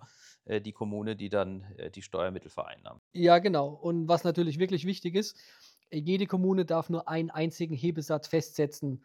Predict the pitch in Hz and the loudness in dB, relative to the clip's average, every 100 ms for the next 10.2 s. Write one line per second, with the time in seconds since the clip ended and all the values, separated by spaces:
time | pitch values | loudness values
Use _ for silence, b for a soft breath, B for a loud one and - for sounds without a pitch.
0 | b b _ 151 156 147 160 156 165 156 | b b _ 2 4 2 0 2 -2 0
1 | 151 143 143 160 190 170 160 151 139 151 | -2 -2 2 2 2 0 0 0 0 -2
2 | 147 156 147 156 143 135 151 180 226 _ | 0 -2 -2 -2 0 0 4 2 2 _
3 | 165 165 160 165 156 196 196 175 - 175 | 4 4 6 4 4 2 4 2 0 0
4 | 165 - 165 160 151 175 185 175 160 165 | 0 0 0 -2 0 0 0 -2 -2 0
5 | 202 151 147 147 175 185 147 139 160 147 | 0 -2 -2 -2 -2 -4 -2 0 -2 0
6 | 151 170 - 165 165 165 175 B B - | -2 -2 0 2 4 2 -6 B B -2
7 | 156 - 170 170 175 170 165 151 175 160 | -2 0 2 6 6 6 4 4 4 4
8 | 160 160 151 175 160 147 160 151 151 165 | 2 2 -2 -4 -4 -4 -2 0 0 2
9 | 160 151 160 147 170 180 180 185 - 185 | 2 4 2 4 2 2 0 -4 -4 0
10 | 190 190 | 0 -2